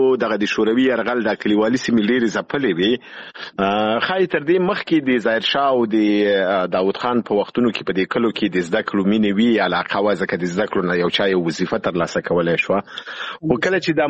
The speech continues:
مجاهدین راغلل، مثلا یو قومندان به و، یو سرګروپ به و، ډېرې پیسې به یې لرلې، ډاټسن به یې لرله. وروسته پسې طالبان راغلل، هغوی کې به هم یو سړی چې په دنده و، وظیفه به و.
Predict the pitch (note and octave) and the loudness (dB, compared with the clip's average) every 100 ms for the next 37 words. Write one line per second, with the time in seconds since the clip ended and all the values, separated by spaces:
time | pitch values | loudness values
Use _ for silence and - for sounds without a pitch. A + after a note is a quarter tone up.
0 | C#3+ C3+ D3+ D3+ F#3+ F3+ E3 D#3+ D#3+ D3+ | 2 2 0 2 0 2 0 2 2 0
1 | D3+ D3+ D3 D3 C3 - B2+ B2+ C3+ C3 | 0 0 2 2 2 0 0 0 0 2
2 | B2 B2 A#2+ A2+ - G#2+ G#2 A#2+ A#2 A#2 | 2 4 4 2 0 -2 0 -2 0 2
3 | A2+ G#2 A2 G#2 G2+ F#2+ A2+ G2+ G2+ G2 | 4 4 2 2 0 0 0 2 2 0
4 | F#2+ G2 F#2 F2 E2 - G2+ F#2 F2+ F2+ | 0 0 0 0 -2 -2 -2 0 0 0
5 | F2+ F2+ F2+ G2 G2+ F#2 - F#2+ F#2+ G2 | 0 0 2 2 0 -4 -6 -4 -2 0
6 | G2 A#2 A2 G2+ F#2+ G2 F#2 F2+ - - | 0 0 0 0 0 0 0 -4 -8 -16
7 | - G#2+ C#3 C3+ C3 C3+ C3 B2 A2 - | -4 0 0 0 0 0 2 2 2 0
8 | A2 A2 - G#2+ G2+ F2 F2+ - F#2 F2+ | 0 0 0 2 2 0 -2 0 0 2
9 | G#2 G2+ G2 F#2 F#2 E2 - G#2 F#2+ F#2 | 0 0 0 2 0 -2 -2 0 2 2